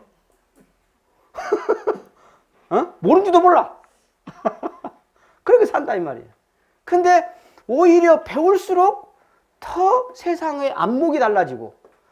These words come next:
재미가 달라지고 또 내가 어떤 결정을 내릴 때 도움을 줄 수도 있고 어떤 손실된 결정을 안 하더라는 거예요. 내가 부동산 하나만 알아도, 세금에 대해서 하나만 알아도,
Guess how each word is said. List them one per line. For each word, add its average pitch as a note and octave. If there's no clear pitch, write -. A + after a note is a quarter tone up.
재미가 F4
달라지고 G3
또 F4+
내가 E4
어떤 A#3
결정을 D4
내릴 A3
때 D3+
도움을 D4
줄 B3+
수도 C4+
있고 C#4
어떤 B3
손실된 F4
결정을 A#3+
안 C#3
하더라는 F#3+
거예요. G#2
내가 A#3+
부동산 E4
하나만 D4+
알아도, A#3+
세금에 G#4
대해서 E4
하나만 C#4
알아도, F3+